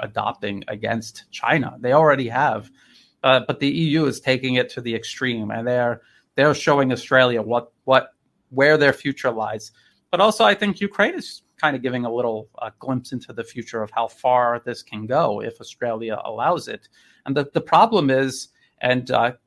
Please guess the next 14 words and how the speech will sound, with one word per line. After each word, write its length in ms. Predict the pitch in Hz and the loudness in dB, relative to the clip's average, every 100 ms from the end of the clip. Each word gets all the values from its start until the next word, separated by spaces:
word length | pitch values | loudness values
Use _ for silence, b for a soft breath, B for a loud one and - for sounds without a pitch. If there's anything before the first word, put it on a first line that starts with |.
| - | -2
Caitlin 640 | 165 175 156 139 131 - | 0 2 2 2 -2 -2
Johnstone 520 | - 135 147 - 139 | 4 4 4 0 0
wrote 220 | 127 131 | 2 2
a 40 | 127 | 2
really 260 | 135 139 | 0 0
good 240 | 127 135 131 | 0 -2 -2
article 560 | 131 127 127 131 117 120 | -2 -2 -2 -2 -2 -2
in 80 | 127 | -8
Consortium 600 | _ - 135 120 123 117 | _ -10 -8 -6 -6 -4
News 220 | 123 123 | -4 -6
about 320 | 113 113 113 | -4 -4 -4
this, 200 | 120 107 | -8 -10
about 400 | - 120 117 - | -6 -2 -2 -2
how 460 | - 135 135 135 | 2 4 6 2